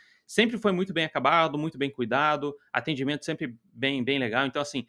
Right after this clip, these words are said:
eles prezam muito por excelência e não é à toa, eles estão até hoje aí sendo referência de podcast. Enquanto muita gente começa, existem picos, existem, é,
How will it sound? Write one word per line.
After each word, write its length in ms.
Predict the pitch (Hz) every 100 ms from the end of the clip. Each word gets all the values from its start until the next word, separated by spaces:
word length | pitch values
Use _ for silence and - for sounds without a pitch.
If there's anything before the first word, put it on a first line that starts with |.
| _ _
eles 140 | -
prezam 320 | - 143 156 165
muito 240 | 156 170
por 140 | 170
excelência 640 | 156 - 165 131 160 - 180
e 320 | 175 175 175
não 140 | 165 170
é 40 |
à 40 |
toa, 240 | 180 143 165
eles 100 | 160
estão 420 | 156 165 151 123 -
até 340 | 123 - 170
hoje 340 | 151 156 160
aí 200 | 170 131
sendo 340 | 139 147 143 151
referência 560 | 143 143 165 131 -
de 80 | 135
podcast. 540 | - 147 - 139 139 143
Enquanto 500 | - 139 143 117 - _ _ -
muita 220 | 151 156
gente 180 | 139 127
começa, 640 | 147 147 185 190 196 185
existem 400 | 135 143 - 143
picos, 480 | - 190 196 196 156
existem, 560 | 131 127 - 156 131 - _ _ -
é, 140 | 113